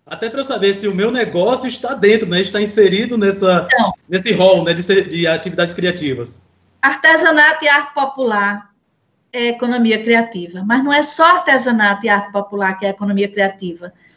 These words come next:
Speaker 2: A moda, em todos os sentidos, o vestuário, em todos os sentidos, é economia criativa. A música, quantos talentos culturais, quantos talentos de música tem e que eles, às vezes, não sabem que são negócios criativos.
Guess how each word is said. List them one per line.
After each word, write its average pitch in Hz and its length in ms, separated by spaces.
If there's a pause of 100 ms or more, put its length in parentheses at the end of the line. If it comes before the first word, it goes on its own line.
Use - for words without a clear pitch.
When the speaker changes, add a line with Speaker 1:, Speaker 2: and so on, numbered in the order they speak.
(120)
Speaker 2:
A 240 160
moda, 247 680 (500)
em 208 60
todos 285 260
os 277 120
sentidos, 220 520
o 220 80
vestuário, 233 680
em - 20
todos 254 240
os 254 80
sentidos, 214 440
é 208 100
economia 202 400
criativa. 202 600 (380)
A 311 160
música, 269 1080 (800)
quantos 440 400
talentos 339 600
culturais, 262 640 (240)
quantos 302 260
talentos 302 460
de 254 100
música 262 440
tem 262 500 (340)
e 269 120
que 294 140
eles, 277 360
às 254 380
vezes, 262 260
não 294 140
sabem 311 420
que 262 80
são 247 200
negócios 226 440
criativos. 185 840